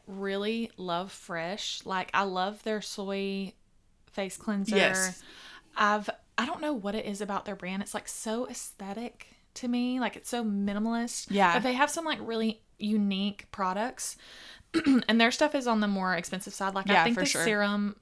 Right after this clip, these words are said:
Speaker 1: regularly is, like, seventy-five dollars.
Speaker 2: Oh, wow.
Speaker 1: So it's still gonna be very expensive, but I'm,
Speaker 2: A
Speaker 1: I
Speaker 2: lot
Speaker 1: really
Speaker 2: more
Speaker 1: wanna try
Speaker 2: affordable.
Speaker 1: it. And then also for this day, the It Cosmetics Superhero Mascara.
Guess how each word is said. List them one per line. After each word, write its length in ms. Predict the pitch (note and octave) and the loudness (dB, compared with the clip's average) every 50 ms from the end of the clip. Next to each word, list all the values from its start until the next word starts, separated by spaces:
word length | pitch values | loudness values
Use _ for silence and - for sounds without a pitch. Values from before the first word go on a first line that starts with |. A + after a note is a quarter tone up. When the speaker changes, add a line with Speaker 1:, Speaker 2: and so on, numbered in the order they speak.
| _ - | _ -8
Speaker 1:
regularly 520 | F3+ F#3 F#3 F#3+ F#3+ G3 F#3 F#3 F3+ F3+ | -6 -6 -4 -4 -4 -4 -4 -4 -6 -6
is, 100 | F#3 - - | -8 -10 -12
like, 180 | G#3 G#3+ - | -12 -14 -14
seventy-five 880 | - - - - - A3+ A#3 A#3 A3 G3+ G3+ G#3+ G3 - - - - - | -14 -14 -14 -14 -14 -14 -12 -10 -8 -8 -8 -10 -10 -12 -14 -16 -14 -14
dollars. 360 | - - - - - - - - | -12 -12 -12 -10 -10 -10 -6 -4
Speaker 2:
Oh, 220 | F#3+ F#3+ F#3+ F#3+ F3+ | -2 -2 -2 -2 -4
wow. 340 | F3 F3 F3+ F#3 F3 F3 E3+ | -4 -4 -4 -4 -4 -6 -6
Speaker 1:
So 200 | - - A3+ G#3+ G3+ | -4 0 0 2 2
it's 320 | - - G#3 - - - | 2 0 -2 -2 -6 -8
still 260 | - - - D#4 D#4+ D4 | -4 2 4 4 4 4
gonna 160 | C#4 A#3+ A3+ | 4 2 2
be 140 | G#3+ G#3+ G3+ | 2 2 0
very 180 | G3+ G3 F#3 F#3 | 0 0 0 -2
expensive, 600 | - - - G3+ G3 G#3 - A3+ A#3 A3+ G#3+ - | -4 -6 -6 -8 -8 -6 -6 -6 -6 -6 -4 -2
but 100 | G3 F#3+ | -2 0
I'm, 560 | - - F3 F#3 F#3 F#3 F#3 F#3 F#3 F#3 G3+ - _ _ _ _ - - | 0 0 0 0 0 -2 -4 -6 -6 -8 -8 -12 _ _ _ _ -10 -2
Speaker 2:
A 40 | G3 | 0
Speaker 1:
I 40 | G3 | 2
Speaker 2:
lot 140 | G3 F#3+ F3+ F#3+ | 4 4 4 4
Speaker 1:
really 100 | F#3+ G3+ | 2 2
Speaker 2:
more 60 | G3+ G3+ | 2 0
Speaker 1:
wanna 140 | G3 G3 | 0 -2
try 380 | F#3+ F3+ F#3 F3+ F3 F3 G3 A3 | -2 -2 0 0 2 2 2 0
Speaker 2:
affordable. 60 | A#3+ | -2
Speaker 1:
it. 140 | - - - - - - - - - - - - - - - | -4 -6 -12 -20 -20 -20 -18 -18 -18 -16 -16 -16 -16 -4 0
And 200 | - A3 A3 A3+ | 2 4 6 6
then 480 | A#3 A#3 A3+ A3+ A3+ A3 A3 A3 - - - | 6 4 4 4 4 4 4 2 0 0 -2
also 260 | G#3+ A3+ - - A#3+ | -2 -2 -2 -2 -4
for 120 | A3+ A#3 | -4 -4
this 120 | A3 A3 - | -4 -4 -2
day, 180 | - A3 G#3+ G#3 | -2 -2 -2 -2
the 140 | G3 - - | -2 -2 -2
It 120 | G3 G3 | -4 -2
Cosmetics 520 | - A3 G#3 G3 G3+ G3 F3+ F3+ - - | -2 -2 -2 0 0 -2 -4 -4 -6 -6
Superhero 440 | - G3+ G3 G3+ F#3+ F#3 F#3+ F#3 F#3 | -6 -6 -6 -6 -8 -8 -6 -6 -6
Mascara. 640 | F#3 F3 F3 - - - F3+ F#3 F3 E3 E3+ E3+ - | -4 -6 -6 -8 -8 -8 -6 -4 -4 -4 -4 -4 -6